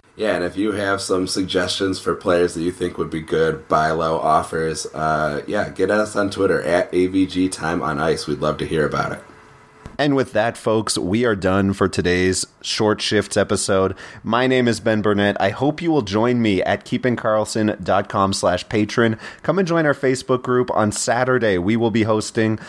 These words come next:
Speaker 2: our second Saturday stream. It's gonna be me. It's gonna be Jade Bettine. We're just gonna be answering all of your questions on a Facebook live stream.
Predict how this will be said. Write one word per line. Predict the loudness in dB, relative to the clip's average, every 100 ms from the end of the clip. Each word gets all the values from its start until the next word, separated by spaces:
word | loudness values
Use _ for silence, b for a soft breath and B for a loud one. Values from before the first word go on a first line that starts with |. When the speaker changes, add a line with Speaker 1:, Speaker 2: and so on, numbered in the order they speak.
| B 0
Speaker 2:
our | 2
second | 2 2 0 0 0 0 0
Saturday | 0 2 2 2 2
stream. | 2 -2 0 2 4 2 0 B B B -8 -2
It's | 0 0 0
gonna | 0
be | 2 2
me. | 2 2 4 2
It's | 0
gonna | 2 2
be | 2
Jade | 2 0 0 0
Bettine. | -2 0 2 4 2 2
We're | 0 2
just | 0 0
gonna | 0
be | 2 2
answering | 2 0 2 0 0
all | 0 0
of | 2
your | 0
questions | 0 0 0 0 -2 -2
on | 0 0
a | 0
Facebook | 0 0 0 0 0
live | 2 2 2
stream. | -2 0 2 2 0